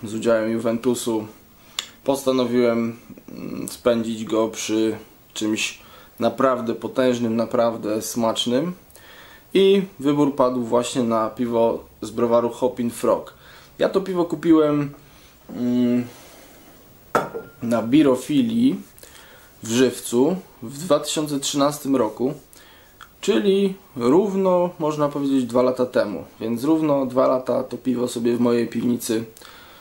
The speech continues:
e, czekało na degustację. Myślę, że jeszcze terminu ważności nie przekroczył, no ale dwa lata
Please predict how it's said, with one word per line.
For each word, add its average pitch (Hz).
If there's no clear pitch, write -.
e, 107
czekało 127
na 120
degustację. 120
Myślę, 165
że 147
jeszcze 143
terminu 139
ważności 123
nie 120
przekroczył, 135
no 165
ale 202
dwa 147
lata 151